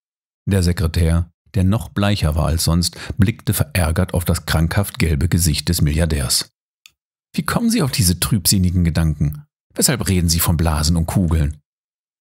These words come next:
Warum soll er denn nicht am Leben sein?" "Ja, gewiss", erwiderte Van Damme fließend. "Wenn Sie mir sagen, wo er ist, werde ich Ihnen auch erzählen, wie er hingekommen sein kann."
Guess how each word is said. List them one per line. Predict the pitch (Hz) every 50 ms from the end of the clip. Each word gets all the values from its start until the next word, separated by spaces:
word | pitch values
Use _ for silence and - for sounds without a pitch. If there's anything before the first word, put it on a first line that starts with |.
| _ _ _ -
Warum | - 123 123
soll | 131 143 123
er | 120
denn | 117 110
nicht | 101 87 95
am | 82 85
Leben | 87 110 170 208 226 185
sein?" | 117 82 73 73 71 69 69 - - _ _ _ _ _ _ _ _ _ _ _ _ _ _ _ _ _ _ _ _ _ _ _ _ _ _ _ _ _ _ _ _ _ _ _ _ -
"Ja, | - 76 78
gewiss", | 85 95 69 95 92 - - - - - - _ _ _ _ _ -
erwiderte | 90 78 80 85 78 80 73 - 78 -
Van | 76 73 71
Damme | 71 71 76
fließend. | - 73 73 71 67 - 69 65 - - _ _ _ _ _ _ -
"Wenn | 101 104
Sie | 92 90
mir | 90 92 90
sagen, | 80 85 85 87 90 92 82
wo | 85 82
er | 90
ist, | 117 131 - - - - _ _ _ _ _
werde | - 113 95 92
ich | 107 104
Ihnen | 143 131 117
auch | 107 95 85
erzählen, | 87 80 - - - 78 76 80 76
wie | 78 82
er | 85 82
hingekommen | 120 131 143 113 90 76 73 - - 73 76
sein | 73 73 67 69 67
kann." | - - 69 - 73 -